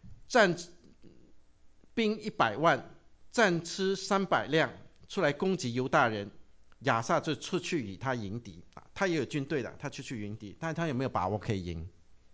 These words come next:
三十里了，没有。所以那个时候他怎样？他就呼求，他说：“耶和华，唯有你帮，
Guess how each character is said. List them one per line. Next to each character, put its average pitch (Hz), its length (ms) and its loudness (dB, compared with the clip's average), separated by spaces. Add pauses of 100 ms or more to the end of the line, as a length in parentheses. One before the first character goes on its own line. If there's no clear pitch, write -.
(1000)
三 160 260 0
十 127 240 -4
里 131 180 -8
了， 76 140 -18 (680)
没 110 180 -2
有。 104 160 -6 (600)
所 - 140 -4
以 135 120 2
那 160 80 0
个 139 120 0
时 120 140 -4
候 107 260 -2
他 127 140 -6
怎 90 160 -8
样？ 92 180 -8 (320)
他 - 140 -10
就 127 100 -8
呼 135 240 -6
求， 98 320 -6 (360)
他 202 120 4
说 - 80 0
：“耶 180 120 8
和 196 120 2
华， 160 360 8
唯 147 200 4
有 180 140 4
你 131 160 2
帮， 170 340 6